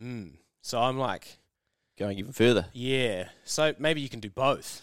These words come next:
Speaker 2: Yeah.
Speaker 1: You know, but, um, I don't know. I'm just like, at the moment, I'm in the mode of, like, "Fuck team, let's roll. Let's get everyone doing way better."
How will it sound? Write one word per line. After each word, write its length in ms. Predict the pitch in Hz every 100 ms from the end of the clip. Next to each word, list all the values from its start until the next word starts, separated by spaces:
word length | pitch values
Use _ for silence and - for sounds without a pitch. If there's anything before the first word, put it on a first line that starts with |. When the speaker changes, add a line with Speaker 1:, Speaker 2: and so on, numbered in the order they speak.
| -
Speaker 2:
Yeah. 160 | 92 92 -
Speaker 1:
You 120 | 101
know, 260 | 95 131 127
but, 280 | 131 117 98 _ _ _ _ _
um, 600 | 113 104 101 101 101 101 - _ _ _ _ _ _ _ _ - -
I 80 |
don't 80 | 135
know. 240 | 139 143 113
I'm 100 | 123
just 220 | 120 131
like, 320 | 113 101 - - _ _ _ _ -
at 140 | 113
the 80 | 101
moment, 280 | 113 113 92
I'm 120 | 98
in 100 | 92
the 60 |
mode 240 | 92 95 95
of, 120 | 92
like, 200 | 95 87 _ _ _ _ -
"Fuck 240 | 104 -
team, 240 | - 95 92
let's 200 | 92 95
roll. 300 | 98 90 92
Let's 220 | 92 -
get 160 | 107 -
everyone 600 | 113 101 98 95 95 98
doing 240 | 98 90 90
way 200 | 90 82
better." 240 | 87 85